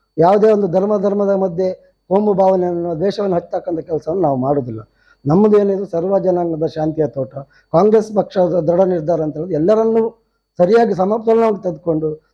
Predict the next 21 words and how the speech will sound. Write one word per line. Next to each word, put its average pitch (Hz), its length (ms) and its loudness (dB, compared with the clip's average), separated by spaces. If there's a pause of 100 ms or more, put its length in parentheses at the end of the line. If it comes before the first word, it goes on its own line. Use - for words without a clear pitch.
ಸರ್ವರಿಗೂ 214 460 4
ಸಮಬಾಳು, 175 800 -2
ಸರ್ವರಿಗೂ 196 420 2
ಸಮಪಾಲು 202 460 0
ಅನ್ನುವಂಥ 180 320 -2
ಧೋರಣೆಯನ್ನು 175 460 0
ಹೊಂದ್ಕೊಂಡಿದ್ದು 147 520 -6
ನಮ್ಮ - 440 -2
ಕಾಂಗ್ರೆಸ್ 143 340 0
ಸರ್ಕಾರ. 127 340 -6 (420)
ಆ 180 40 4
ಉದ್ದೇಶದಲ್ಲಿ 220 720 4
ಮುಂದಿನ 202 400 0
ದಿನಗಳಲ್ಲಿ 196 800 0
ಎಲ್ಲರನ್ನ 233 360 4
ಒಟ್ಟಿಗೆ 208 400 -2
ತೆಗೆದುಕೊಂಡು 180 420 -4
ಹೋಗ್ತೀವಿ. 156 160 -2
ಇವತ್ತು 156 180 -6
ಹಿಂದೂ 175 300 0
ಇರ್ಬೋದು, 165 560 0